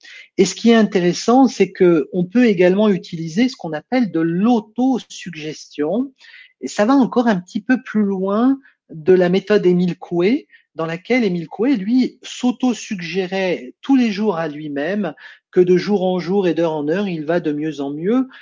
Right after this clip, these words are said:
Sauf que là, eh bien, on peut à la fois utiliser cette méthode d'Émile Coué, hein, que je rappelle, c'était un pharmacien français qui avait découvert que l'autosuggestion positive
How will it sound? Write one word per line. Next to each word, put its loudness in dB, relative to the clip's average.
Sauf -2
que -2
là, 4
eh 4
bien, 2
on -2
peut 2
à 0
la -4
fois -4
utiliser -8
cette -8
méthode -6
d'Émile -4
Coué, 2
hein, -2
que 0
je -4
rappelle, 0
c'était -6
un 0
pharmacien 0
français 0
qui 2
avait 6
découvert 2
que 2
l'autosuggestion 2
positive 0